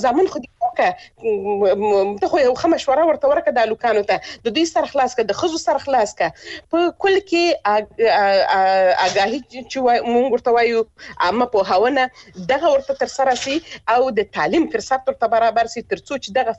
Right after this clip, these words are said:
فرسوده او، آ، پخواني رواجونه چې خوله په خوله تر اوسه پورې انتقال سوي دي او تر اوسه پورې هم مونږ د هغه محدودیتونو ښکار یو او تر اوسه پورې هم په مونږ باندې هغه تحمیلیږي، تر څو چې هغه له منځه ولاړ سي. دغه فرهنګ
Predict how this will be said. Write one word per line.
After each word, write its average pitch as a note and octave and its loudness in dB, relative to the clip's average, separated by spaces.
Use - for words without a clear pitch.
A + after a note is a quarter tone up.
فرسوده A3+ -2
او، A#3 4
آ، - -12
پخواني A3+ 0
رواجونه F#3+ 2
چې A3+ -6
خوله A#3+ -2
په A3 0
خوله A#3+ -2
تر F#3+ 0
اوسه - 0
پورې F#3+ 0
انتقال - -4
سوي B3+ -2
دي A3 0
او F3 2
تر G3+ -2
اوسه A#3 0
پورې G3 0
هم F#3+ -2
مونږ G3+ 2
د - 2
هغه G3 0
محدودیتونو F#3+ 0
ښکار A#3+ 2
یو A#3 2
او F#3+ 2
تر G#3 0
اوسه A#3+ 0
پورې G3 0
هم G#3+ -2
په - -2
مونږ A3+ 4
باندې F3 0
هغه G#3+ -2
تحمیلیږي، A3+ 0
تر A3+ -2
څو C#4+ -4
چې - -2
هغه G3 2
له G#3 2
منځه F#3+ 0
ولاړ C#3+ 0
سي. D3+ -4
دغه D#4 0
فرهنګ C#4 -2